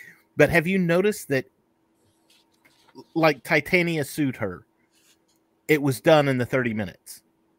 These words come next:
The whole, that whole story arc was done in thirty minutes. Every one of the story arcs for every one of these episodes, nothing has carried over, other than maybe a mention of something that's gonna happen in the next episode at the end of the episode that you're on. But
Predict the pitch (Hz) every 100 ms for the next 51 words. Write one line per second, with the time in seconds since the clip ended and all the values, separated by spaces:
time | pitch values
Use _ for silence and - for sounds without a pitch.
0 | - 117 139 147 147 139 135 151 151 160
1 | - 175 160 135 120 117 120 107 127 120
2 | 113 123 117 107 - - - - 165 202
3 | 185 190 156 - - 160 143 131 - 117
4 | 143 151 147 151 139 131 120 135 123 98
5 | 131 170 - 160 147 - 175 151 120 123
6 | 98 - _ _ _ _ _ - 156 156
7 | 143 139 131 143 139 131 131 131 143 143
8 | 127 - 135 127 123 117 131 120 135 127
9 | 127 117 113 123 120 120 135 - 117 -
10 | 123 113 - 110 127 117 110 101 - _
11 | _ _ _ _ _ - 117 - 127 107
12 | 104 - 110 110 104 - _ _ _ _
13 | _ _ _ _ _ _ _ 135 127